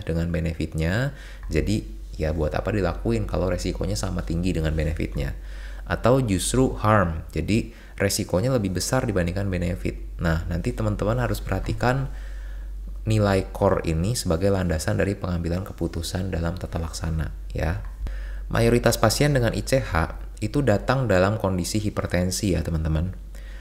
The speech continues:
Kalau pasien I C H dibiarkan tensinya sangat tinggi, itu akan besar resikonya hematom yang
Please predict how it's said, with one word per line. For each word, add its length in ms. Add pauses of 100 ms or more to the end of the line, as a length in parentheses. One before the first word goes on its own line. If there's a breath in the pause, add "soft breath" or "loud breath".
(180 loud breath)
Kalau 400
pasien 240
I 160
C 160
H 80
dibiarkan 560
tensinya 480
sangat 400
tinggi, 560
itu 240
akan 240
besar 320
resikonya 560
hematom 640
yang 240